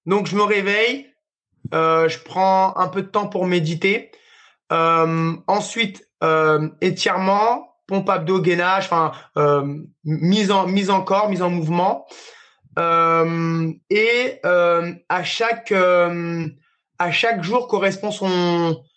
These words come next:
son challenge ou sa reconnexion à quelque chose. Euh, le lundi, ça peut très bien être, OK, ben là, je vais tester, en fait, euh, d'aller plus loin dans un étirement. Le mardi ou, je sais pas, plus tard dans la semaine, ça peut être, OK,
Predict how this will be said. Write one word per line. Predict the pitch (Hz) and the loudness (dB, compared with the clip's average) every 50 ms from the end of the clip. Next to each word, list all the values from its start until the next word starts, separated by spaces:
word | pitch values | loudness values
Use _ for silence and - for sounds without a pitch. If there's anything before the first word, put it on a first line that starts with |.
| _ _ _ _ _ _ _ _ _ _ _ | _ _ _ _ _ _ _ _ _ _ _
son | - - - 220 220 208 | -8 -2 0 0 0 0
challenge | 208 - - 220 214 208 220 233 240 254 233 190 208 | 0 0 0 2 2 2 2 0 0 0 -2 -4 -4
ou | 214 | -6
sa | - - 214 196 185 180 | -4 -2 0 2 2 2
reconnexion | 175 202 196 220 214 208 208 202 - - 214 | 0 -2 0 0 0 0 -2 -2 -2 -2 0
à | 208 - | 0 0
quelque | - 190 185 185 - 185 | -2 -2 -2 -2 -2 -2
chose. | 185 - 180 160 131 127 - _ _ _ _ _ _ _ _ _ - | -2 0 -2 -2 -2 -4 -10 _ _ _ _ _ _ _ _ _ -4
Euh, | 175 170 170 170 165 165 165 165 165 160 160 165 165 165 165 165 165 165 160 - _ _ | -2 0 2 2 2 2 2 2 2 2 0 0 -2 -2 -2 -2 -2 -4 -6 -8 _ _
le | - 185 185 185 | -2 0 2 2
lundi, | 185 190 196 202 196 180 190 226 240 214 | 2 2 2 0 0 -2 -4 -4 -4 -2
ça | - 190 - | -2 -2 -2
peut | - 185 185 | -2 -4 -4
très | 185 - 202 190 | -2 -2 -2 -2
bien | 185 196 202 208 - | 0 0 0 0 0
être, | - 214 214 208 - - - | 0 -2 -2 -2 -4 -2 -2
OK, | 190 185 196 214 202 | -2 0 0 0 0
ben | 175 170 180 | 0 0 0
là, | 196 202 | 0 -2
je | 175 156 | -2 -2
vais | 180 175 | -2 -2
tester, | 175 185 185 - - - 208 208 | -2 -2 -4 -4 -2 -2 0 0
en | 190 170 | 0 0
fait, | - - 196 196 196 - | 0 0 0 0 0 0
euh, | 180 170 165 156 156 - - - - - - - _ _ _ _ _ _ | 2 2 2 0 -2 -6 -18 -20 -20 -20 -20 -20 _ _ _ _ _ _
d'aller | 156 170 170 180 | 0 0 2 0
plus | 180 175 208 208 | 0 -2 0 0
loin | 226 233 | 2 2
dans | 233 220 202 196 | 2 2 2 2
un | 202 202 | 2 0
étirement. | 202 196 - - 220 214 214 220 226 220 220 220 226 220 | 0 0 0 0 0 0 2 2 2 4 4 4 4 2
Le | 208 185 | 2 2
mardi | 180 180 180 175 180 175 156 180 196 208 208 214 214 214 | 2 2 2 2 0 -2 -4 -4 -2 -2 0 0 0 0
ou, | 202 180 175 170 165 | 0 0 -2 -2 -4
je | 156 - | -2 -2
sais | 175 165 170 | -2 0 0
pas, | 190 185 | 0 -2
plus | 185 185 180 | -2 -2 -2
tard | 190 185 175 | -2 0 0
dans | 180 | 2
la | 180 180 180 | 0 0 0
semaine, | - - 202 208 196 | -2 -4 -4 -2 -2
ça | 196 175 175 | -2 -2 -2
peut | - - | -2 -2
être, | 190 190 - | -2 0 0
OK, | 185 165 170 202 | -2 -2 0 0